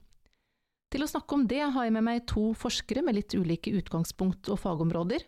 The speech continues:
Jens Barland, som jobber med medieledelse og innovasjon ved Høgskolen Kristiania,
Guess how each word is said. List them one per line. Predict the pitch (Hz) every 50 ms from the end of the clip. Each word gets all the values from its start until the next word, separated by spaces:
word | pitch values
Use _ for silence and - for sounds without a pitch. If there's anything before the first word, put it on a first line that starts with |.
| - - _ _ _ _ _ _ -
Jens | 240 226 233 240 233 - -
Barland, | - 214 226 214 190 214 269 330 349
som | - - 254
jobber | 240 185 180 190
med | 196 196 196 202 208
medieledelse | 185 170 156 170 175 180 185 180 175 175 - -
og | 190 190
innovasjon | 185 180 202 190 - - 247 269 277 247
ved | 202 202
Høgskolen | 208 175 - - - 170 170 165 180 180
Kristiania, | - 175 170 - - 214 220 233 247 262 277 302